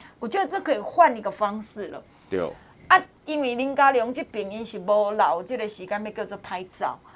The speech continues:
Speaker 1: 啊，但是阮真正是有安尼做，后来翕相时间拢不离，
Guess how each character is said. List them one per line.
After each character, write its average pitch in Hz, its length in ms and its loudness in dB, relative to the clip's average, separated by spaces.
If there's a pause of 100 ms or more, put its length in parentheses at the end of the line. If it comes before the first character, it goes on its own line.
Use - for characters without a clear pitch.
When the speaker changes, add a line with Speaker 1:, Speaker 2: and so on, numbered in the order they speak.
(160)
Speaker 1:
啊， 311 100 8
但 226 180 2
是 214 120 -10
阮 262 260 4
真 220 180 -8
正 247 160 0
是 196 120 -10
有 170 80 -6
安 185 160 -6
尼 208 80 -6
做， 196 180 -2
后 226 220 4
来 208 160 4
翕 277 120 -6
相 208 220 -8
时 185 160 -12
间 214 180 -4
拢 233 200 -8
不 233 80 -4
离， 226 320 -10